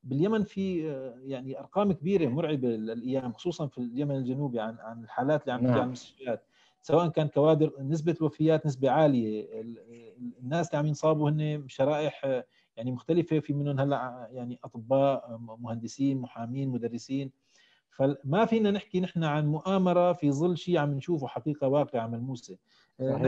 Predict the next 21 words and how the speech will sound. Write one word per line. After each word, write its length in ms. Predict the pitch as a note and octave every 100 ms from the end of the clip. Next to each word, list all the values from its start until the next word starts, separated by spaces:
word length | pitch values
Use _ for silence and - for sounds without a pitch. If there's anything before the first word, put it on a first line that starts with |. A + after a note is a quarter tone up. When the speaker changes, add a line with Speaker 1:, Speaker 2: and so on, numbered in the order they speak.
| C3
Speaker 1:
نحن 20 |
اليوم، 600 | E3 E3 D3+ E3 F3+ E3+
آه، 180 | D#3+ D#3
اليوم 280 | D#3 E3+ E3+
أنا 140 | D#3+
كنت 300 | D#3 D#3 D3+
ب-، 180 | D3 C3+ C#3 C#3 C3
ب-، 160 | B2+
مع 240 | C3+ B2+ D3
أحد 280 | - C3+
ال-، 160 | B2+ B2+
الأقارب 760 | B2 B2 A#2+ B2 C3+ D3+ C#3+ C#3
بالسيارة، 540 | - - C#3 C#3 C#3
فعم 260 | C3+ B2 C3+
يقول 120 | D3
لي: 140 | D3
"عزيت 400 | B2+ B2 B2 D#3
بفلان." 460 | C3 C3 C3+ C#3+ C#3+ B2+
فقلت 220 | A#2+ C3+
له: 220 | C#3 C3+ _ _ _ _ _ _ -
"آه، 140 | C3